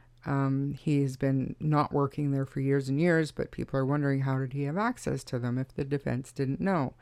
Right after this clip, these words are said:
And those are questions that may get answered on Thursday. I don't know. But at the end of the day, these pictures are now out there, and it could affect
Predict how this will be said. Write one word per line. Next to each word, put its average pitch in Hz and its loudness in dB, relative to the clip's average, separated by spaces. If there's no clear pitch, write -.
And 147 0
those 147 2
are 147 0
questions 143 0
that - -8
may 143 2
get 190 0
answered 190 0
on 185 0
Thursday. 190 -2
I 151 -2
don't 165 -4
know. 180 0
But 151 -2
at 143 -2
the 151 0
end 151 2
of 139 -2
the 143 -2
day, 180 2
these 160 0
pictures 156 -2
are 160 0
now 135 0
out 160 2
there, 135 0
and 131 -2
it 147 -6
could 139 -4
affect - -6